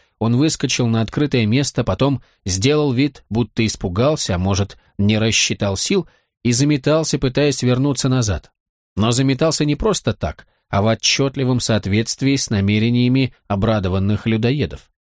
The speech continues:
В крепости у Ханамера он каждый день упражнял и оттачивал свое восприятие.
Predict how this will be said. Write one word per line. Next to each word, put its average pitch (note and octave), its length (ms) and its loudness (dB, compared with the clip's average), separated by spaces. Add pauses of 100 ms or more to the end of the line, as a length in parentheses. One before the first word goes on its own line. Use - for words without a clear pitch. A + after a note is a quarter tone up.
(140)
В - 80 -12
крепости F3+ 460 0
у E3 80 2
Ханамера D#3 520 0
он D3 120 0
каждый C#3 340 0
день D3 260 0
упражнял A2+ 720 0
и A2 60 0
оттачивал A2 640 -2
свое G#2 340 0
восприятие. G2 840 -2